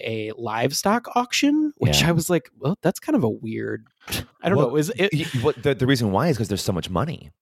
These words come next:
Speaker 2: So, you know, when, when, um, like, people, r-, ranchers in places like Montana or Wyoming, um, y-, they're, they're really rich fucking people. And they're rich because the cattle that they raise, or, you know, whatever the, the animal might be, they fetch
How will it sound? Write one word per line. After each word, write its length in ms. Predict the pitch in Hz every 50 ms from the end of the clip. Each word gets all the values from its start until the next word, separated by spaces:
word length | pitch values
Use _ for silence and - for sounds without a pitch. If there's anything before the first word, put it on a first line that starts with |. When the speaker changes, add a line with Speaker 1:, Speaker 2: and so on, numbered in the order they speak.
| _ _
Speaker 2:
So, 300 | - - - 143 135 131
you 100 | - 123
know, 120 | 123 123 113
when, 280 | 104 95 117 113 107 104
when, 400 | - 101 107 113 110 104 101 - -
um, 280 | 92 87 85 80 78
like, 160 | 87 95 95
people, 540 | - - 175 185 - 185 175 170 143 90 - - 78 98
r-, 140 | 104 - - -
ranchers 500 | 95 120 131 160 170 - 170 156 131 -
in 260 | - 101 95 92 87
places 300 | - 98 95 - 92 85
like 160 | 92 85 -
Montana 560 | 85 80 78 76 - 80 80 80 80 80 80
or 160 | - - 80
Wyoming, 560 | 69 71 69 69 80 110 110 80 69 69 69 - _ - - - - - _ _ _ -
um, 500 | 95 95 92 87 85 82 78 76 69 - - _ _ _ -
y-, 160 | 98 110 -
they're, 240 | - 95 123 139 151 - _ _ _ -
they're 140 | 151 180
really 500 | 151 110 101 95 127 180 226 202 117 82
rich 300 | 80 76 139 151 143 -
fucking 280 | - 127 131 - 151 135
people. 460 | - 170 185 - - - - - _ _ _ _ _ _
And 360 | - 131 127 127 123 117 110 110 -
they're 220 | - 107 98 95 92
rich 300 | 113 156 165 - - -
because 400 | 123 - 120 113 104 98 90 -
the 100 | - 92
cattle 460 | - - 90 113 123 139 143 131 127
that 140 | 107 95 -
they 120 | 92 90
raise, 480 | 87 87 95 117 110 87 78 78 78 80
or, 160 | 80 85 87 82
you 60 | 78
know, 100 | 76 76
whatever 280 | 71 76 76 71 73 71
the, 200 | 69 71 71 - -
the 80 | - 87
animal 220 | 78 76 73 73
might 180 | 71 71 67 -
be, 320 | - 107 101 80 69 67 - - - - - - _ _ _ -
they 180 | 107 113 123
fetch 460 | 117 - - - 82 76 78 - -